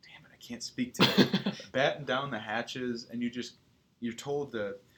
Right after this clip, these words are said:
Speaker 1: give yourself six months to just go through this, you know, period of transition, then you
Speaker 2: Mm-hmm.
Speaker 1: get to the other side.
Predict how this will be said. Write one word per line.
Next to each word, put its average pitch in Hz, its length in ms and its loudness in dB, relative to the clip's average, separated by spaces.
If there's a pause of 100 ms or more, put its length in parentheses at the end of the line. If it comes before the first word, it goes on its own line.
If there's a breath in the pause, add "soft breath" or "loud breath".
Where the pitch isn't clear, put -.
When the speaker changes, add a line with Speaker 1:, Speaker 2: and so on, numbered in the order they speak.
(800 soft breath)
Speaker 1:
give 143 140 -6
yourself 131 420 2
six - 300 -4
months 117 280 -2
to 113 140 -8
just - 380 -10
go 113 200 -2
through 120 240 -6
this, 107 220 -6 (600)
you 104 100 -14
know, 98 80 -8
period 110 300 -6
of 104 60 -12
transition, 104 640 0
then 101 80 0
you 113 80 0
Speaker 2:
Mm-hmm. 110 60 -2
Speaker 1:
get 110 80 -4
to - 80 -14
the 104 100 -4
other 98 160 -4
side. 85 400 -10